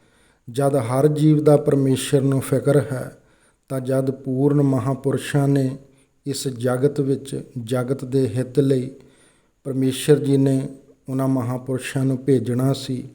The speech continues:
ਤਾਂ ਉਹਨਾਂ ਦੇ ਭੋਜਨ ਦੀ ਵਿਵਸਥਾ ਵੀ ਤਾਂ ਕਰਤੇ ਦੇ ਜ਼ਿੰਮੇ ਸੀ। ਇੰਝ ਜਾਪਦਾ ਹੈ,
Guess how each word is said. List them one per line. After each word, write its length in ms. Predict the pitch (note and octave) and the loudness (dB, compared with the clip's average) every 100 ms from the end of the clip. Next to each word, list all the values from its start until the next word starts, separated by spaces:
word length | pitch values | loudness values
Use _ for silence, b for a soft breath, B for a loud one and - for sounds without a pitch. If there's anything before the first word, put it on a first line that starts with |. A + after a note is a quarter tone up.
| b b b b b _ | b b b b b _
ਤਾਂ 100 | C#3+ | -10
ਉਹਨਾਂ 400 | C#3 C#3+ C#3 D3+ | -8 -2 2 4
ਦੇ 120 | D3+ D3+ | 6 4
ਭੋਜਨ 520 | D#3 C#3+ B2+ C3 C3+ | 4 2 2 2 4
ਦੀ 120 | C#3 | 2
ਵਿਵਸਥਾ 720 | B2+ B2 A#2+ A#2 - - C#3+ | 2 0 0 -2 -4 2 2
ਵੀ 180 | C3+ C3+ | 4 2
ਤਾਂ 280 | C3+ C#3 B2 - | 0 -2 -4 -10
ਕਰਤੇ 400 | - A#2+ A2+ C#3 | -10 -10 -6 -2
ਦੇ 160 | C3 C3 | 0 0
ਜ਼ਿੰਮੇ 460 | A#2 A#2+ A#2+ C3 B2+ | 0 -2 0 0 -2
ਸੀ। 340 | - B2 A#2+ - b b b - | -4 -10 -12 -16 b b b -6
ਇੰਝ 160 | C#3+ D3+ | -2 0
ਜਾਪਦਾ 640 | C#3 B2+ B2+ C3+ C3+ C3+ | 0 0 -2 -2 0 0
ਹੈ, 400 | A2 B2+ B2+ - | -2 -8 -10 -16